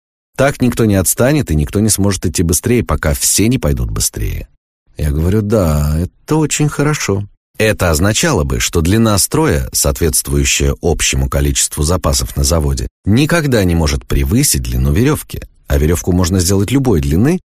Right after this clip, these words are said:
таким образом полностью контролируя процесс. Все будут двигаться с одинаковой скоростью. Я смотрю на Дэйва,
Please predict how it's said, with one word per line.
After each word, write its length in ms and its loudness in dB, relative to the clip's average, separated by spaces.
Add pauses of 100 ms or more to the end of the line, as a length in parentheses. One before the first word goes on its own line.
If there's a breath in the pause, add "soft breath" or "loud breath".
(120)
таким 300 2
образом 380 2
полностью 600 0
контролируя 580 0
процесс. 540 -4 (160)
Все 360 0
будут 220 2
двигаться 460 0
с 80 0
одинаковой 540 0
скоростью. 680 -6 (320)
Я 260 0
смотрю 380 -2
на 140 0
Дэйва, 400 0